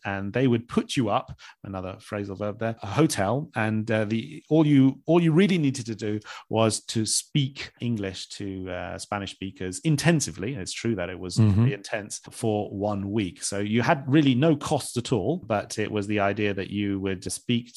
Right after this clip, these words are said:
Speaker 1: to all these different people in English for a whole week about all different types of s-, topics. And
Speaker 2: Oh, very
Speaker 1: I
Speaker 2: tiring, I imagine. Was it hard work
Speaker 1: Yeah,
Speaker 2: or
Speaker 1: it was. It, wa-, it
Speaker 2: enjoyable, I
Speaker 1: was.
Speaker 2: will
Speaker 1: It,
Speaker 2: say?
Speaker 1: enjoyable. I think it depends on the type of profile that you have,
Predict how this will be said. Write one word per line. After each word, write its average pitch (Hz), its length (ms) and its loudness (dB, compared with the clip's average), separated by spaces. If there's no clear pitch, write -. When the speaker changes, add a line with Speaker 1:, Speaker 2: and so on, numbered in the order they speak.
Speaker 1:
to 90 220 -2
all 151 220 2
these 120 200 4
different 101 320 -4
people 98 600 -2
in 120 160 0
English 92 500 -4
for 90 400 -6
a 87 120 -6
whole 98 280 -4
week 85 360 -10
about 101 320 -4
all 160 200 8
different 123 300 2
types 98 240 -4
of 95 80 -8
s-, - 100 -10
topics. - 480 -8
And 127 360 4
Speaker 2:
Oh, - 120 -8
very 113 180 4
Speaker 1:
I 156 160 6
Speaker 2:
tiring, 117 400 4
I 95 100 -4
imagine. 110 420 -2
Was 101 160 -4
it 107 60 -4
hard 117 260 2
work 139 200 4
Speaker 1:
Yeah, 247 460 2
Speaker 2:
or - 40 0
Speaker 1:
it 160 120 6
was. 196 260 6
It, 156 140 4
wa-, 127 120 8
it - 20 8
Speaker 2:
enjoyable, 143 420 6
I - 40 2
Speaker 1:
was. 104 100 2
Speaker 2:
will 104 160 0
Speaker 1:
It, 170 100 2
Speaker 2:
say? 160 200 0
Speaker 1:
enjoyable. 165 680 2
I 131 80 -2
think 254 180 -6
it 220 80 -6
depends 165 400 -2
on 143 120 2
the 131 80 2
type 143 240 0
of 123 80 -2
profile 160 460 2
that 180 120 -6
you 170 140 -4
have, 220 320 -6